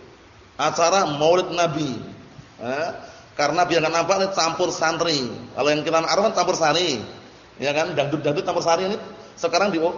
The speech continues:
polot, di apa, di, eh, di apa istilahnya, dipoles sekarang. Campur santri katanya. Allah musta'an. Itu termasuk apa? Perkara yang beliau sebutkan ini. Jadi kalau kebid'ahan itu sudah tercampur sesuatu yang diharamkan, tambah parah gitu,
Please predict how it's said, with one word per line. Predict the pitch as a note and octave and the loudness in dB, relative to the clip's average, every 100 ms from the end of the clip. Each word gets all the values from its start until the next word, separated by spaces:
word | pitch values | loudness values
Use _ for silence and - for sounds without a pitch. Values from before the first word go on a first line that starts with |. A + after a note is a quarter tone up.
| - - | -8 -4
polot, | F3+ F3+ F#3 | 2 4 4
di | - E3 | 2 4
apa, | E3 | 4
di, | D3 D#3+ F3 - - - - - | 2 -2 -2 -8 -18 -20 -14 0
eh, | C#3+ D#3 | 2 2
di | D#3+ D#3+ | 2 4
apa | E3 | 2
istilahnya, | E3+ E3+ E3+ | 2 0 0
dipoles | E3+ D#3 F3+ F#3 F3 | -2 -2 2 2 0
sekarang. | C#3+ C3 A2 G2+ | -2 -4 -4 -4
Campur | C#3+ D#3 F3 E3+ | -4 -2 -2 -4
santri | - C#3+ C#3+ C#3 B2 | -2 -2 -2 -4 -4
katanya. | G#2+ G#2 G2+ - - | -6 -8 -12 -12 -4
Allah | D#3 D3 D3 | -2 2 2
musta'an. | C3+ B2 - B2+ A#2+ A#2 A2+ A#2 A#2 F#2+ - - - - - | 0 -4 -4 -2 0 0 -2 -6 -10 -16 -20 -20 -20 -20 -8
Itu | B2 F#3 G3 | -4 0 0
termasuk | F3+ F3 G3 | 0 0 2
apa? | F3+ D3 E3+ - - - - - | 2 2 0 -2 -12 -18 -20 -4
Perkara | D#3+ D#3 D#3 E3+ | -2 2 2 4
yang | D#3 | 2
beliau | C#3+ D3 | 0 0
sebutkan | D3 C3+ D3 C#3 | 0 0 0 0
ini. | A#2+ G2+ - | -4 -8 -8
Jadi | C3+ C#3 G#3 | -2 0 0
kalau | G#3+ F#3 F#3 F3+ D3 B2 - - - - - - - - - - - - - - - - | 2 2 6 6 4 0 -10 -14 -20 -20 -20 -20 -20 -20 -20 -20 -20 -20 -20 -20 -10 -2
kebid'ahan | G3 G3 G3 F3+ F#3+ | 0 0 0 0 0
itu | G3 G3+ | 0 2
sudah | F#3+ E3 E3+ | 2 0 -2
tercampur | - F#3 F#3 G3 G3+ | -4 -2 0 0 -2
sesuatu | A3 G3 F#3+ | -2 2 2
yang | F#3 | 2
diharamkan, | F3 D3 F3+ A3+ G3+ F3+ F#3+ | 0 2 2 2 0 -2 0
tambah | F#3 E3 F#3+ F#3+ | 0 2 2 2
parah | - F3+ E3+ D3+ | -2 0 0 -2
gitu, | D3 | -4